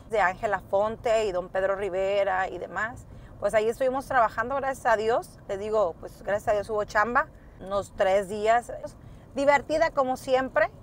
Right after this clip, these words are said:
muy divertida. Gracias a Dios tengo un trabajo que me permite divertirme, a trabajar, ganar a la vez,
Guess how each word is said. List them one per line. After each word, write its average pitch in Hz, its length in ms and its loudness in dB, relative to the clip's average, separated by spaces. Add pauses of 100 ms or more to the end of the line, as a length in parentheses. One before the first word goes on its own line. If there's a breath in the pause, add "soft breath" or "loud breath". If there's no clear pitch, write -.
(140)
muy 262 240 4
divertida. 240 480 4
Gracias 247 300 -2
a - 20 2
Dios 226 180 0
tengo 247 160 -8
un 262 100 -10
trabajo 254 520 -4
que 240 140 -6
me 208 160 -8
permite 196 720 -4
divertirme, 262 1040 -2 (600 soft breath)
a 190 380 -4
trabajar, 233 680 2
ganar 208 480 0
a 277 60 2
la 226 120 4
vez, 247 400 0